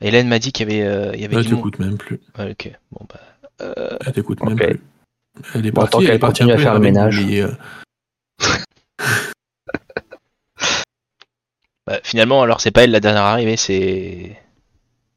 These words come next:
Speaker 1: c'est Alex. Non ? Non, c'est Nico. C'est Nico, finalement, qui fera le ménage.
Speaker 3: Bah, elle
Speaker 2: Ah,
Speaker 3: reste
Speaker 2: ou
Speaker 3: la
Speaker 2: Julie,
Speaker 3: dernière.
Speaker 2: peut-être. Est-ce que Nico était galant quand il est rentré ou pas ? C'est la question.
Speaker 3: Est-ce que j'ai été galant ? Pourquoi j'aurais été galant ?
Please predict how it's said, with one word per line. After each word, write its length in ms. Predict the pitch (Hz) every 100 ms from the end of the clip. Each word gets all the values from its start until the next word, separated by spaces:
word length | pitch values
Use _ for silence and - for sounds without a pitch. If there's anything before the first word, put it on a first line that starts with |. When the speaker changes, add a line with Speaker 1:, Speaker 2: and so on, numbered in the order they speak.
| _
Speaker 1:
c'est 180 | -
Alex. 360 | 95 110 - - - _ _ _ - - _ _ _ _
Non ? 200 | 107 113 - _ _ _
Non, 120 | 123 151
c'est 120 | 120
Nico. 300 | 131 165 - - _ _ _ _ _ _ _ _
C'est 120 | -
Nico, 220 | 117 117
finalement, 260 | 151 127 113
qui 120 | -
fera 120 | - 110
le 60 |
ménage. 320 | 104 104 107 - _ _ _ _ _ _ _
Speaker 3:
Bah, 80 | -
elle 60 | -
Speaker 2:
Ah, 40 |
Speaker 3:
reste 120 | 120 120
Speaker 2:
ou 40 |
Speaker 3:
la 60 | 117
Speaker 2:
Julie, 200 | 98 101
Speaker 3:
dernière. 140 | 101
Speaker 2:
peut-être. 240 | - - - _
Est-ce 120 | - -
que 60 | 180
Nico 220 | 127 131
était 180 | 113 110
galant 240 | 113 120
quand 200 | 117 107
il 80 | 110
est 20 |
rentré 280 | 104 104 -
ou 100 | 98
pas ? 200 | - 101 - _ -
C'est 80 |
la 60 | 98
question. 300 | - - 175 - - _ _ _ _ _ _ _ _ _ _ _ _ _ _ _
Speaker 3:
Est-ce 60 | -
que 80 | 117
j'ai 120 | 107
été 200 | 92 -
galant ? 360 | 98 110 113 143 131
Pourquoi 200 | 101 117
j'aurais 180 | 110 101
été 140 | -
galant ? 300 | 107 104 123